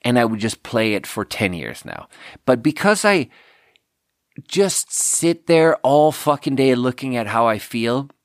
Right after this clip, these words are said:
I notice that once I'm three hours into it, I'm actually not bored, but, like, I'm really just frustrated by the tug of war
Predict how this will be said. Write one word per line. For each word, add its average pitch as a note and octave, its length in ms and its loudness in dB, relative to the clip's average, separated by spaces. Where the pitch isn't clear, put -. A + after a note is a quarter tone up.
I B2+ 80 0
notice C3 480 2
that G#2 240 0
once D#3+ 220 -4
I'm G3 100 -8
three C3 340 0
hours A#2+ 240 0
into A#2 280 -4
it, D3+ 120 -4
I'm C#3+ 220 0
actually C#3 640 -2
not C3+ 380 -6
bored, C#3 500 2
but, C#3+ 160 -2
like, A#2+ 340 0
I'm D#3 180 0
really F#3+ 220 4
just D3 240 -4
frustrated B2+ 680 0
by A#2+ 120 0
the G#2+ 120 -6
tug B2 320 -2
of B2 100 2
war G#2+ 420 2